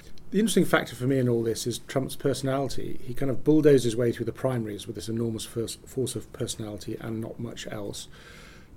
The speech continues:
And you could see him today, this coiled sort of ball of rage,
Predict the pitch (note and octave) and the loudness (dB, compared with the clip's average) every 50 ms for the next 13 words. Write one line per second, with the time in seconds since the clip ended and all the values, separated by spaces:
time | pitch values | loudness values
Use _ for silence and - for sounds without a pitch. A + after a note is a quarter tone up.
0 | - - - C3+ B2 A#2+ A#2 A2 - - - - - - - - - - - - | -14 -10 -8 -4 -2 -2 -2 -4 -6 -10 -18 -20 -20 -20 -20 -18 -16 -16 -16 -18
1 | - - - - - - C#3+ B2 C#3 B2+ - - - F3+ E3+ D#3 C#3+ - - B2+ | -20 -20 -20 -14 -8 -6 -4 -4 -2 -2 0 6 8 8 8 8 6 2 2 2
2 | C#3+ C#3+ C3+ B2 A2+ G#2+ G#2 G#2 - - - - - - - - - - - - | 4 2 4 2 0 -2 -4 -6 -10 -14 -18 -20 -20 -20 -20 -20 -20 -20 -20 -20
3 | - - - - - - - - - - B2+ - - - - - D#3+ D3+ C#3 B2 | -20 -20 -20 -20 -20 -20 -20 -18 -10 -6 -6 -6 -6 -8 0 4 6 6 6 6
4 | A#2 - B2+ A#2 A2+ F#2+ - - C3+ C3 B2 A#2+ A2 F#2+ G2+ A#2 B2 A#2+ G#2+ G#2 | 4 0 -2 -2 -4 -2 2 4 4 6 6 4 2 2 0 0 0 2 0 -2
5 | G#2 - - - | -4 -6 -8 -12